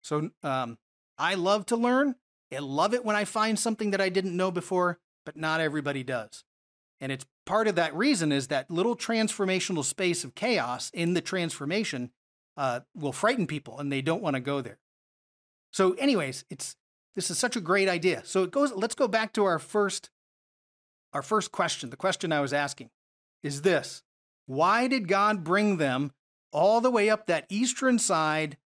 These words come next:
to go into the promised land when he could have just as easily taken them right up that ridge route? Well, the whole point is it's an object lesson. It's the crossing of the, it's the, it's the watery chaos that you have to move through.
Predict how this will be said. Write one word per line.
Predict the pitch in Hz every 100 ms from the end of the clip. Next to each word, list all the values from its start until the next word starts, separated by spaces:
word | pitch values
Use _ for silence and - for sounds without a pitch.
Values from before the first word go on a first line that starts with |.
| _ _ _ _ _ _ _ _
to | -
go | 147 180
into | 180 247 226
the | 170
promised | 170 160 160 -
land | 156 147
when | 143
he | 135
could | -
have | 180 139
just | 147 220 -
as | 214 185
easily | 185 185 165 170 165 160 _ _ _ -
taken | 185 180 170
them | 147 147
right | 156 165
up | 165
that | 151 165
ridge | 156 160
route? | 147 165 165 180 _ _ _
Well, | 156 160
the | 147
whole | - - 247
point | 247 - 262 220 170 139 _ _ _
is | 156 160
it's | -
an | 165 170
object | 180 196 156 165 151
lesson. | 143 139 135 123 113 _ _ _ _ _ _ _ _ _ -
It's | 147 -
the | 135
crossing | - 208 226 233 247 226
of | 190
the, | 170 185
it's | 226 - -
the, | 208 -
it's | 165 -
the | 151
watery | 147 196 240 240
chaos | - 214 202 139 131
that | 156
you | 143
have | 151 165
to | -
move | 139 156 202 226
through. | - 208 214 196 127